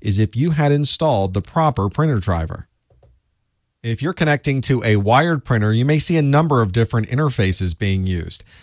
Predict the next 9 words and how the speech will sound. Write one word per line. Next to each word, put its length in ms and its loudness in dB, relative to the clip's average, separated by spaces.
If 180 -2
you 160 2
are 180 2
using 480 0
point 280 -2
of 100 -2
sale 380 -2
type 340 0
printers, 400 0